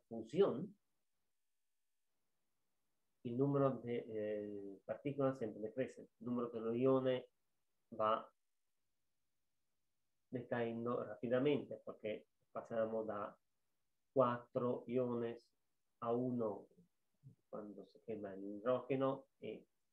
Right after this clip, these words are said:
o si, si dimezza, eh, si hace la metà del, del otro. Di conseguenza, cada vez, siendo la masa total è costante, il numero di particole decresce,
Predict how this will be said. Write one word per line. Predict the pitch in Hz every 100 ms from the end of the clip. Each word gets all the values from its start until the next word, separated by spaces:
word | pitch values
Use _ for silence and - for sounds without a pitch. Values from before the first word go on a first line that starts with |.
| _ -
o | 127 - - _
si, | 110 104 101
si | - 107 - 113
dimezza, | 110 107 101 110 110 - _ _ _ _ _ _
eh, | - - -
si | -
hace | 107 - 107
la | 104
metà | 104 107 104
del, | 98 104 98
del | 101 104
otro. | 127 - - _ _ _ _ -
Di | -
conseguenza, | 110 120 110 110 107 113 107 - _ _ _ _ _ _ _
cada | - 113 120
vez, | 123 123 - - - - - -
siendo | - 117 110
la |
masa | 113 120
total | 110 - 107 104 -
è | 110
costante, | 127 - 117 110
il | 110
numero | 113 110
di |
particole | 113 101 117 110 104
decresce, | 123 135 113 101 - 104